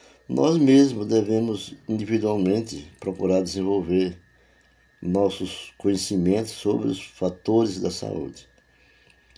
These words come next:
as enfermidades e os meios naturais de cura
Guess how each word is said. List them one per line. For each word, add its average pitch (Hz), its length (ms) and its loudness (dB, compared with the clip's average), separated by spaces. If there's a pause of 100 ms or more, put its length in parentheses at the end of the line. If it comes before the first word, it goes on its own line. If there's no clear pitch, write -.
(300)
as 110 120 -2
enfermidades 123 760 2
e 131 40 0
os 113 120 -2
meios 107 800 0 (240)
naturais 92 1040 -4
de 92 140 -10
cura 95 520 -4